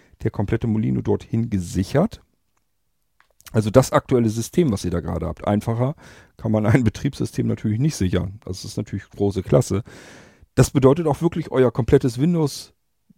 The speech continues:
sieben oder zehn, je nachdem, welchen Molino Windows ihr dann, ähm, euch bestellt habt,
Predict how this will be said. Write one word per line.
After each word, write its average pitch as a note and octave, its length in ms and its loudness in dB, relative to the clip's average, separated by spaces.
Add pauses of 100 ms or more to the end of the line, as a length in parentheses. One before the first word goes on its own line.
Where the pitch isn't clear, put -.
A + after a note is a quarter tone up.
sieben A#2 420 -2
oder F#2 160 -2
zehn, D3+ 300 -2
je A2 140 0
nachdem, A2 400 -4
welchen A2 240 -2
Molino G#2 360 -2
Windows A#2+ 260 -4
ihr - 100 -6
dann, G2 340 -4
ähm, F#2 480 -6
euch - 380 -12 (300)
bestellt - 480 -2
habt, - 260 -4